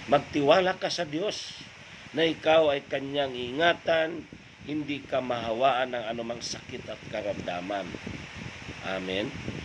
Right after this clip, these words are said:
Huwag mong katakutan, huwag mong ka-, ah, huwag kang mag-worry sa mga bagay na hindi naman,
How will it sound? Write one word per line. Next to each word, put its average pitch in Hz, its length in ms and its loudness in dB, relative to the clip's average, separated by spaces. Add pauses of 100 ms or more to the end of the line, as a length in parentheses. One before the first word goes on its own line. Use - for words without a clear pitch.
(160)
Huwag 120 240 8
mong 139 160 2
katakutan, 139 800 0
huwag 120 240 0
mong 120 240 -4
ka-, 110 160 -4
ah, 104 320 0
huwag 113 240 4
kang 123 160 4
mag-worry 120 720 4
sa 117 160 0
mga 107 240 0
bagay 120 640 2 (640)
na 147 480 4 (880)
hindi 143 320 0
naman, 143 480 4